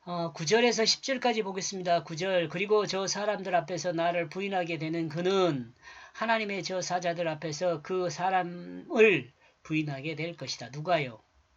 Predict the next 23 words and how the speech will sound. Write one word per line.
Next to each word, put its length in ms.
주님이요. 760
그 140
사람, 520
부인한 440
사람, 420
부-, 240
부인한 480
그 100
사람요. 680
바리새인과 560
서기관들은 580
많은 300
사람들 400
앞에서 340
예수를 380
부정하고 540
있습니다. 500
심지어는 680
바알세불을 680
힘입어 500
귀신을 460
쫓아낸다고 680
말하며 720